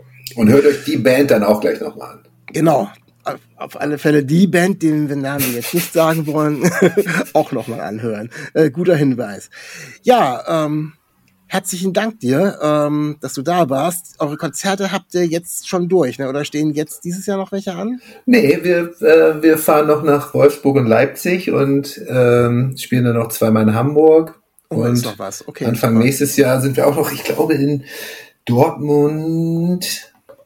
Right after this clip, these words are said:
Speaker 1: und, ähm, zwei anderen Top-Städten, <laughs> die ich ja, ich aber gerade,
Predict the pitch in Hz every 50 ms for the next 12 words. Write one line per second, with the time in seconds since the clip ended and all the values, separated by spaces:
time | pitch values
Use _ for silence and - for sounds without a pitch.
0 | _ _ _ _ - - _ _ _ - - _ - 123 127 127 127 127 127 131
1 | 131 131 131 131 - - - 117 113 117 117 120 117 120 120 120 120 120 120 120
2 | - - - - - - - 113 120 120 120 147 147 147 127 107 110 104 107 107
3 | 107 110 110 107 - - - - 107 - - - - 113 107 110 110 104 120 -
4 | - - - - - - - - - - - 135 - 175 165 156 - 151 - -
5 | 165 - - 147 - - - _ - - 113 107 123 123 127 117 113 120 127 139
6 | 156 143 135 127